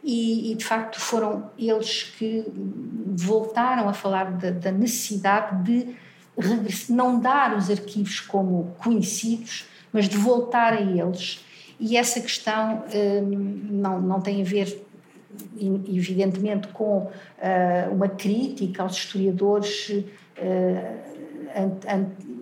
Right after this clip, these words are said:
ante-, antecedentes que teriam lido mal os arquivos, mas, eh, queria sobretudo dizer que,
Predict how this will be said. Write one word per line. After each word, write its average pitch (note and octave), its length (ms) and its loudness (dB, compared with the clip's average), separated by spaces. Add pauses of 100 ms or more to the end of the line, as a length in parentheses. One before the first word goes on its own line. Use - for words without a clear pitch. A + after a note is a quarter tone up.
(120)
ante-, G#3 320 0 (320)
antecedentes G#3 840 0 (120)
que B3 200 -2
teriam G#3 680 0 (1000)
lido F#3+ 400 4
mal F3 600 4
os D3+ 160 0
arquivos, F#3 720 -2 (400)
mas, A3+ 680 2
eh, G#3 360 4 (1400)
queria A3+ 280 0
sobretudo G#3+ 440 -4
dizer G3+ 640 0
que, A3 380 -2